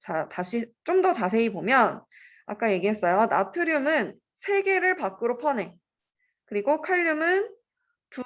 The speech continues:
개를 안으로 들여보내요. 그러면 상대적으로, 상대적으로 양이온이 더 많은 곳은 세포 안쪽과 바깥쪽 중에 어디일까요?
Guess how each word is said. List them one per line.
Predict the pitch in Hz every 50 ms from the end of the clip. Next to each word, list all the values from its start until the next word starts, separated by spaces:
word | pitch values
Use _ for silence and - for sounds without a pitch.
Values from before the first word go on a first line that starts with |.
| -
개를 | - 262 254 247 247 277 302 339 370 403 453 440 - _ _ _ _ _ _ -
안으로 | - 190 214 233 240 254 247 247 294 320 359 392 415 427
들여보내요. | 415 - 247 208 202 254 294 302 285 277 233 202 180 160 147 143 - 180 _ _ _ _ _ _ _ _ _ _ _ _ _ _ _ _ _
그러면 | - - 220 220 214 185 170 175 196 208 190 - - - - _ _ _ _ _ _
상대적으로, | - - 359 359 370 370 392 392 381 381 339 240 - 170 170 185 208 208 160 - - - _
상대적으로 | - 294 294 311 320 302 240 196 170 165 175 214 220 190 156 - - - _ _ _ _ _ _ _ _ _ _ _ _ _ _ _ _ _ _ _ _ _ _ _ _ _ _ _ _ _ _ _ _ _ _ _ _ _ _ _ _
양이온이 | 208 190 185 196 226 262 302 320 311 294 269 247 247 277 311 339 370 392 392 - -
더 | - 233 220 233 247 262 254
많은 | - - 151 160 185 202 254 302 330 311 226
곳은 | 170 165 170 - 269 254 208 170 - - _
세포 | _ - 359 359 359 359 392 359 - -
안쪽과 | - 208 233 254 247 294 302 294 - - 277 302 330 320
바깥쪽 | 302 233 170 - - 247 240 - 233 226 -
중에 | - 180 185 220 269 -
어디일까요? | - - 170 180 180 233 240 214 - 196 - 151 156 185 233 285 311